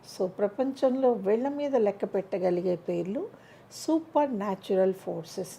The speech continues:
నేమ్స్ ఉంటాయి. అవి ఉన్నవాళ్ళు హిస్టరీ క్రియేట్ చేస్తారు. కాబట్టి మీ వరకు మీ date of బర్త్లో ఎటువంటి పవర్ఫుల్ నేమ్ నేను ఇవ్వగలను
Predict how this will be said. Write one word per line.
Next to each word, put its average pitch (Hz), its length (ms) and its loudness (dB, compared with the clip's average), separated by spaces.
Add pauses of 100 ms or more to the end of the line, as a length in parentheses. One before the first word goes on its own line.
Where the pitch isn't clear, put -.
నేమ్స్ 175 320 -8
ఉంటాయి. 165 480 -12 (560)
అవి 208 320 4
ఉన్నవాళ్ళు 190 600 2 (320)
హిస్టరీ 170 440 -6 (480)
క్రియేట్ 214 400 4 (120)
చేస్తారు. - 480 -12 (1200)
కాబట్టి 190 420 0 (600)
మీ 226 100 6 (160)
వరకు 180 360 0 (360)
మీ 185 100 -2 (120)
date 196 300 4
of 202 160 2
బర్త్లో 190 400 -6 (480)
ఎటువంటి 320 580 6
పవర్ఫుల్ 240 720 6 (140)
నేమ్ 208 200 2 (120)
నేను 180 260 2
ఇవ్వగలను 175 640 0